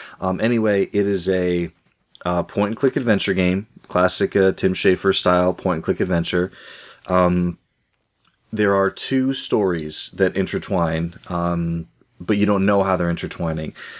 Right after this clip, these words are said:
Basically, the game starts out with the, with the first choice is there's a girl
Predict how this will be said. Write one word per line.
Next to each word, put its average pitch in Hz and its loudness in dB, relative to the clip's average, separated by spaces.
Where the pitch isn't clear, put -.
Basically, 92 2
the 85 0
game 101 2
starts 104 0
out 92 2
with 92 -4
the, 95 -4
with 87 0
the 85 -4
first - -2
choice 95 0
is 90 2
there's 90 2
a 87 0
girl 92 0